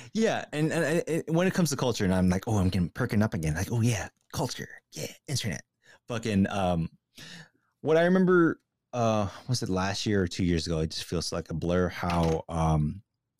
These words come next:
the Hundreds did a collab with Puma, but then they kind of centered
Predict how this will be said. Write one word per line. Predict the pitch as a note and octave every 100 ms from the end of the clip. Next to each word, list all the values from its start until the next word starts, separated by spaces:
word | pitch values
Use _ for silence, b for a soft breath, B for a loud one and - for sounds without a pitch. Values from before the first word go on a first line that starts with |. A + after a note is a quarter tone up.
| _
the | G#2+
Hundreds | G2 G#2+ A#2+ A#2+ -
did | G#2+
a | F#2+
collab | - F2 F2 F#2 E2+
with | F2 D2+ _
Puma, | - - G#2+ G#2+ E2+ D#2+ D#2 -
but | F2
then | - E2+ D#2+ D#2+ -
they | E2+
kind | - F2 F2
of | D#2+
centered | - F2 F2 - F#2 E2+